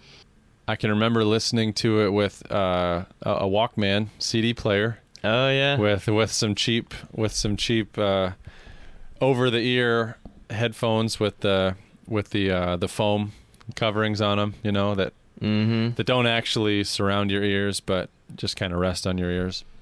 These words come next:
Speaker 1: It was a navy blue Walkman. I remember walking around holding that, listening to the music. Probably terrible quality, but didn't even know it back then.
Speaker 2: Hopefully you had the good anti-skip technology on your C D player. That was all the rage at the time.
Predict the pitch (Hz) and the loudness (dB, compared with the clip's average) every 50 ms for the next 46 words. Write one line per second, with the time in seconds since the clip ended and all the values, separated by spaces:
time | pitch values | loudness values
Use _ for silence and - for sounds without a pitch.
0 | - - - 104 98 98 101 98 95 101 104 98 104 101 92 101 104 104 104 95 | -20 -8 -6 -4 -4 -2 -2 0 0 0 0 2 0 -2 0 0 0 2 2 2
1 | 92 98 98 101 - - 95 90 90 92 95 92 92 90 90 90 92 - - 92 | 2 0 0 -2 -2 -2 -2 0 0 0 0 0 2 2 2 0 -2 -2 -4 -4
2 | 90 90 90 90 85 85 98 98 98 95 92 90 90 87 87 90 90 - - 98 | -2 -2 -2 -4 -4 -4 -2 -2 -2 -2 -2 -2 -2 -2 -2 -4 -6 -6 -6 -8
3 | 95 - - - 95 90 90 - 98 90 92 90 92 95 90 85 90 87 87 _ | -8 -8 -8 -8 -8 -10 -8 -10 -10 -10 -8 -6 -6 -6 -4 -2 -4 -4 -4 _
4 | - _ _ _ _ - - 107 107 107 107 104 98 - 110 101 101 101 95 92 | -14 _ _ _ _ -6 -4 -2 -2 0 0 -2 -2 0 -2 -2 0 0 -2 -4
5 | - - 98 95 95 95 92 90 87 85 92 98 95 90 90 87 85 90 90 90 | -4 -2 -2 0 0 0 0 -2 -4 -4 -4 -2 -2 -2 -4 -4 -2 -2 -2 -2
6 | 85 92 92 87 - - - 87 90 87 - _ _ _ _ _ _ _ _ _ | -4 -4 -6 -6 -8 -8 -8 -8 -8 -8 -12 _ _ _ _ _ _ _ _ _
7 | _ _ - 110 117 110 - - 120 107 104 107 110 117 110 107 101 101 98 92 | _ _ -6 -4 -4 -4 -2 -2 0 2 2 2 2 2 0 0 -2 -2 -2 0
8 | 107 107 98 - - 107 104 101 - 107 98 - - - - 107 104 - - - | 0 0 0 0 -2 -2 -2 0 0 -2 0 -2 -2 -2 -2 -2 -2 -4 -6 -4
9 | 117 101 - - 98 92 101 104 101 95 98 92 92 90 92 92 92 92 92 92 | -4 -4 -2 -2 0 0 2 0 0 0 0 0 0 2 0 0 0 0 -2 -2
10 | 95 - - - - 95 90 95 98 - - 98 90 87 87 98 101 - - - | -4 -8 -12 -8 -6 -4 -2 -4 -4 -4 -2 -2 0 0 0 -2 -6 -10 -20 -20
11 | - - - - - - - 98 95 98 98 95 101 98 95 95 95 98 98 98 | -20 -20 -20 -20 -16 -6 -4 -2 0 0 0 0 0 0 2 2 2 2 2 2
12 | 95 92 90 92 - - - - 98 95 90 90 90 | 0 0 -2 -4 -6 -8 -10 -6 -2 -2 0 0 -2